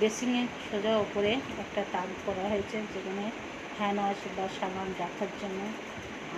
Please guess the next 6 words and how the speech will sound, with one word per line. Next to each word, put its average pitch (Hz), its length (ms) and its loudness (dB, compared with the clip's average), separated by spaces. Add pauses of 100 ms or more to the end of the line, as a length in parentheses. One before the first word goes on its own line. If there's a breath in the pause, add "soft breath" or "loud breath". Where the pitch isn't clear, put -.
আর 180 200 -4 (1080)
সেইভাবে 226 380 6 (140)
তাক 196 180 2 (340)
করা 196 240 4
হয়নি। 220 240 4 (320)
আর 202 100 0